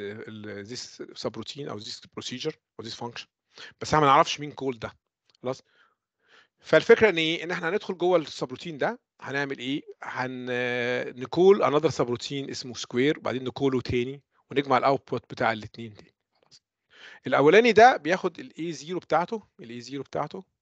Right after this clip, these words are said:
بياخد ال A zero بتاعته اللي هي A zero اللي جاية له من الكولر. فعشان كده إحنا هنروح على طول نعمل إيه؟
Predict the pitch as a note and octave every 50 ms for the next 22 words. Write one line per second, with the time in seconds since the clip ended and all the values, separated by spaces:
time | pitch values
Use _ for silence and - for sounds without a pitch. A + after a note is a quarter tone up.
0 | _ _ _ _ _ _ _ _ _ _ _ _ _ _ _ _ _ _ _ _
1 | _ _ B2+ B2 B2+ B2+ B2+ - C#3 B2+ A#2+ C#3+ D3 A#2+ - D#3 D3 D#3 - C3+
2 | C3 D3 D3 C#3 C3+ C#3 B2 A2 C3+ D3+ C#3+ C3+ B2 A#2 A#2+ A#2 B2 C3 C#3 C#3
3 | C#3+ B2+ B2 B2+ B2 - - - B2 A2+ - - _ _ _ _ _ _ _ _
4 | - B2+ B2 - - - D3 C3+ B2+ C3 B2+ - A2 G#2+ A#2 A2+ A2+ C3+ C#3 B2
5 | B2+ A#2 A2 - - C#3 B2+ B2+ A#2+ A#2 A2+ A2 A2+ A#2+ A2